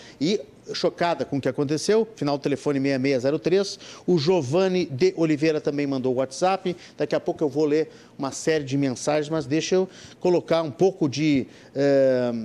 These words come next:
eu não vou dizer assim, tranquilidade, porque os desafios são muitos, né? Mas uma pauta mais positiva, né? Que é ajudar o nosso Rio Grande, ajudar o povo do nosso Rio Grande.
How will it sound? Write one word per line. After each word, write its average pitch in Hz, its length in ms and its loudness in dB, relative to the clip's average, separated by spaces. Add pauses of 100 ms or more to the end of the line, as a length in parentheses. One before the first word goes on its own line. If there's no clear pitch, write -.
(460)
eu 147 80 -2
não 214 140 0
vou 208 120 4
dizer 170 400 0
assim, 147 520 -4 (240)
tranquilidade, 147 640 0
porque - 180 -4
os 196 80 -2
desafios 175 340 -4
são 226 140 -4
muitos, 185 340 -2
né? 123 280 -6 (260)
Mas 135 120 -4
uma 202 120 -2
pauta 311 260 -2
mais 165 200 -2
positiva, 139 580 -2
né? 123 140 -6
Que - 100 -4
é 147 40 0
ajudar 127 280 -2
o 147 80 -2
nosso 135 220 -6
Rio 123 100 -4
Grande, 147 220 -2
ajudar 131 200 -2
o 143 60 0
povo 151 280 -2
do 131 80 -8
nosso 135 240 -4
Rio 127 100 0
Grande. 143 360 -2